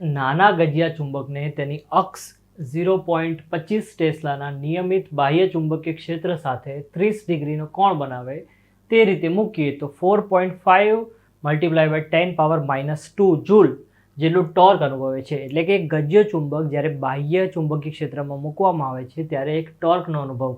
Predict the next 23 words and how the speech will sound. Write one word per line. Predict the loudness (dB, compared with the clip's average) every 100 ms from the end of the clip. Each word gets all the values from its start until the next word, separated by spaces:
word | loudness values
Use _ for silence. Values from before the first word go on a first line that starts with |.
| -10
કરે | -12 -12
છે. | -14 -14 _ _ _ _
તો | -10 -4 -4
ચુંબકની | -2 0 0 0 -2 -2 -2
મેગ્નેટિક | -2 -2 -2 0 0 0
મોમેન્ટનું | 0 0 -2 -4 -6 -6 -10 -16 _ 0
મૂલ્ય | 4 4 2
કેટલું | 0 0 0
થાય? | -6 -12 _
હવે | 4 4
દેખીએ | 4 2 2 8
ટોર્ક, | 10 10 6 -6 -10
તો | -4
ટોર્ક | 4 4 2 -6 -12 -8
કેટલું | -2 0
હોય? | 2 0
તો | -6 4
ટોર્કનું | 6 6 4 -6 -4 -4 -4
વેલ્યુ | -4 -4 0 0
આપણે | 0 -6 -6
ત્યાં | -8 -6
ટોર્કનું | -4 -4 -4 -8
સૂત્ર | -8 -6